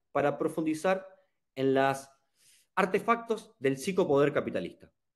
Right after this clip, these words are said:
o en las formas del poder terapéutico. ¿Qué llamo con esto? Las ciencias,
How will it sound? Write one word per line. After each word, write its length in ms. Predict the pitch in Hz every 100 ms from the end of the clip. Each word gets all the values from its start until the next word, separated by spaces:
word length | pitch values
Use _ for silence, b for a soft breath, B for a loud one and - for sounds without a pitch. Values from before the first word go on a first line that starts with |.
| _
o 100 | 147
en 80 | 151
las 100 | 151
formas 300 | 208 196 151
del 160 | 147
poder 260 | 147 135 139
terapéutico. 640 | 117 110 90 - 156 175
¿Qué 180 | 220 220 -
llamo 240 | 214 180
con 140 | 190
esto? 400 | 220 - 110 - _ _ _ _ _ -
Las 240 | 143 -
ciencias, 520 | 190 175 147 170 160